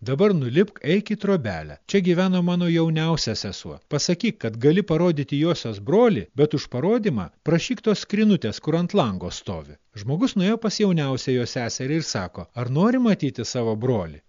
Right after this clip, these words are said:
Bet už parodymą man turėsi duoti tą skrynutę, kur ant lango stovi.“ Sesuo atsakė žmogui: „Gaila skrynelės, bet brolio dar gailiau.“ Žmogus sugrįžo pas erelį ir papasakojo, ką jo sesuo sakė.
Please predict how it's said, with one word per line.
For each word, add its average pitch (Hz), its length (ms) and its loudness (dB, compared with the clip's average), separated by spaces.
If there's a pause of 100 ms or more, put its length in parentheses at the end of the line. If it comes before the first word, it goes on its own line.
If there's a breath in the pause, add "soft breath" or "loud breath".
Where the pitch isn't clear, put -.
Bet 139 200 0
už - 140 -4
parodymą 165 580 0
man 147 180 -2
turėsi 196 480 0
duoti 156 240 0
tą 156 180 -2
skrynutę, 156 680 0
kur 160 200 0
ant 160 160 -2
lango 156 400 2
stovi.“ 78 460 -8 (180)
Sesuo 147 400 -2
atsakė 107 480 -4
žmogui: 87 480 -8 (240)
„Gaila 208 400 4
skrynelės, 131 840 0 (220)
bet 123 240 -2
brolio 151 440 4
dar 160 300 4
gailiau.“ 92 540 -4 (400)
Žmogus 135 440 0
sugrįžo 208 400 2
pas 226 240 -2
erelį 120 400 -2
ir 151 80 -6
papasakojo, 120 720 -2
ką - 220 -8
jo 135 160 0
sesuo 117 420 -8
sakė. - 460 -10